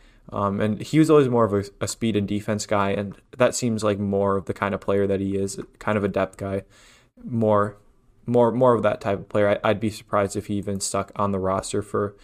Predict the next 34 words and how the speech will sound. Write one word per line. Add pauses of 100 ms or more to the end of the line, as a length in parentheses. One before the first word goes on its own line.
(300)
the
entirety
of
the
year,
and
that
was
also
actually
partially
why
I
was
surprised (460)
that
they (140)
designated
Cain
for
assignment,
because
Davis
doesn't
really
present
much
of
an
upgrade
offensively,
which
is
where